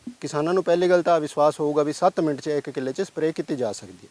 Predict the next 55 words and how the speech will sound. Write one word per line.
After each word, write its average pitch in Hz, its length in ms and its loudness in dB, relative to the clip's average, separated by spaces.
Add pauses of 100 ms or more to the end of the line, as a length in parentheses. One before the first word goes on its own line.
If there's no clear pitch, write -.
(400)
ਵੱਟ 147 200 0
'ਤੇ 180 180 -2
ਖੜ੍ਹ 170 160 2
ਕੇ 170 100 0
ਆਪਾਂ 156 200 2
ਸਪਰੇਅ 143 300 0
ਕਰ 156 140 -2
ਸਕਦੇ 156 300 -4
ਹਾਂ, 160 120 -4
ਕਿਸੇ 190 200 -4
ਵੀ 220 80 4
ਫਸਲ 151 280 -2
'ਤੇ 139 140 -4
ਕਰ 123 160 -4
ਸਕਦੇ 95 320 -14
ਹਾਂ। 120 160 -16 (300)
ਜਿਵੇਂ 156 200 -2
ਤੁਸੀਂ 170 280 -4
ਕਿਹਾ 165 220 0
ਇੱਥੇ 151 280 -4
ਫਸਲਾਂ, 143 480 -2
ਜਿਵੇਂ 139 240 0 (300)
ਇਹ 139 60 -4
ਬੂਟੇ 127 280 -4
ਵਾਲੇ 139 140 4
ਦਰਖਤ 127 360 -2
ਹੈ, 143 120 -6 (360)
ਡਰੋਨ 170 260 2
ਦੇ 208 80 6
ਵਿੱਚ 208 160 0
ਖਾਸੀਅਤ 156 420 0
ਹੈ 165 100 4
ਇਹਦੇ 160 120 0
ਵਿੱਚ 160 160 -4
ਜਿਹੜਾ 151 240 2
ਕੈਲੀਬ੍ਰੇਸ਼ਨ 147 560 -2
ਕਰ 139 180 2
ਦਾਂਗੇ 135 280 -2
ਚਾਰ 135 280 0
ਮੀਟਰ 131 280 -6
ਉੱਪਰ 127 260 -6
ਤੋਂ, 143 180 -6 (320)
ਆਹ 170 100 2
ਆਪਣੇ 190 200 2
ਆਪ 185 180 6 (280)
ਉੱਚਾ 160 300 0
ਥੱਲਾ 151 260 4
ਆਪਣੇ 131 200 0
ਆਪ 135 140 -2
ਹੋ 147 120 -2
ਜਾਊਗਾ। 139 280 0
ਕਿਸੇ 143 260 -6
ਵੀ 151 100 -4
ਫਸਲ 139 280 -8
'ਤੇ 135 180 -6